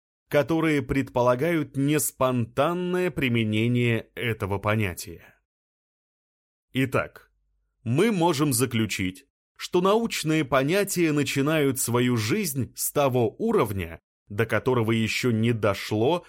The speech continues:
в своём развитии спонтанное понятие ребёнка. Работа над научным понятием требует в процессе обучения как раз тех операций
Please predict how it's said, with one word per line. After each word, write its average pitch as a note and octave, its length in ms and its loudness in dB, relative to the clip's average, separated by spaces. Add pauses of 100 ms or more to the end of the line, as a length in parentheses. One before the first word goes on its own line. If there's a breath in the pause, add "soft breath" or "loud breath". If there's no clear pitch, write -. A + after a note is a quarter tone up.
(140 loud breath)
в - 80 -12
своём C3 420 2
развитии A2+ 680 0
спонтанное B2 1040 -2
понятие G2+ 560 -2
ребёнка. F#2+ 640 -4 (720)
Работа B2+ 600 2
над A#2+ 260 2
научным B2 680 0
понятием G#2 760 -2 (300)
требует C3+ 540 0
в - 100 -12
процессе C3 720 0
обучения C3 800 0
как A#2+ 300 -2
раз C3 340 -2
тех A3 300 -2
операций B2+ 840 0